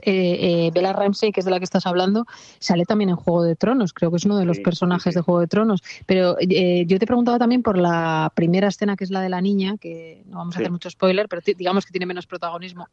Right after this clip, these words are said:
Speaker 1: por lo menos en este capítulo o en otros, Nico Parker, que también es una maravilla. Entonces, si a eso le sumas Pascal, ¿no? Pues, pues han conseguido meterte también por eso, ¿no?
Speaker 2: Mm, bueno, claro, es que una de las bases, eh, tam-, eh, en el senti-, en,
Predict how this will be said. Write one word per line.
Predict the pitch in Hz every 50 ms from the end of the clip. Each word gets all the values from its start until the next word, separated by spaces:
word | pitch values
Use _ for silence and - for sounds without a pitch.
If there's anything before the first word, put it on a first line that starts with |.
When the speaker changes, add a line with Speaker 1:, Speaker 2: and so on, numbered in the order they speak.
| _
Speaker 1:
por | _ 185 170
lo | 170 170
menos | 170 180 180 165
en | 175 175
este | 175 - 180
capítulo | - 170 165 175 170 - 170 180 175
o | 175
en | 170 180
otros, | 185 - 220 226 - - - - - - - -
Nico | - 190 196 185 - 202
Parker, | 180 - 202 202 202 - - 196 214 -
que | - 175
también | - 175 165 170 170 170
es | 175 175 -
una | 190 190 196
maravilla. | 190 170 165 160 165 185 190 180 165 160
Entonces, | 156 156 165 160 - -
si | -
a | 165
eso | 170 - - 175
le | 175 170
sumas | - - 175 175 175 175 175 -
Pascal, | - - 170 - - - 180 180 185 175
¿no? | 180 208
Pues, | 214 - 180 165 156 - - - - -
pues | - 165 - -
han | - 170
conseguido | 160 175 165 - 180 170 170 175
meterte | 175 175 - 180 185 196
también | - 180 175 170 165
por | - - 165
eso, | 190 196 - 170
¿no? | 160 185 247 - _ _ _ _ _ _ _ _ _ _ _ _
Speaker 2:
Mm, | - 101 120 120 104 -
bueno, | 120 127 151 160 151 123
claro, | 104 127 135 139 135 123
es | 117 -
que | - 156
una | 147 147 151
de | 147 143
las | 143 143 143 - -
bases, | 143 123 139 139 117 - - 139 127 120 - - 131
eh, | 127 123 120 120 117 120 117 107 101 _ _
tam-, | - 113 117 107 104
eh, | 120 117 107 104 101 87 85 98
en | 90 95
el | 101 92
senti-, | - - 104 95 90 - -
en, | - 104 107